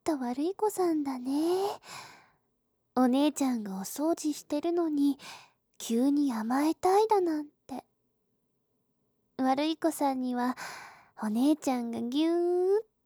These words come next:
て抱きしめて、よしよしってしてあげまちゅからね。よーし、よーし。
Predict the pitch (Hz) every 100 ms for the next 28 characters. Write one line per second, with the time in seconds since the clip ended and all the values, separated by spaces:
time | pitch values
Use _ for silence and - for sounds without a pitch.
0 | _ _ _ 480 427 330 - - 349 349
1 | 339 - 302 302 294 - - - - -
2 | _ _ - 311 339 - 302 285 277 277
3 | 370 - - - _ _ _ - 480 427
4 | 381 - - 339 330 330 330 330 359 -
5 | - 330 311 294 339 370 403 403 427 494
6 | 587 - _ _ _ _ _ _ _ _
7 | _ _ _ _ _ 247 240 247 262 269
8 | 269 277 277 _ - - - 226 220 214
9 | 269 330 359 381 403 453 - - - -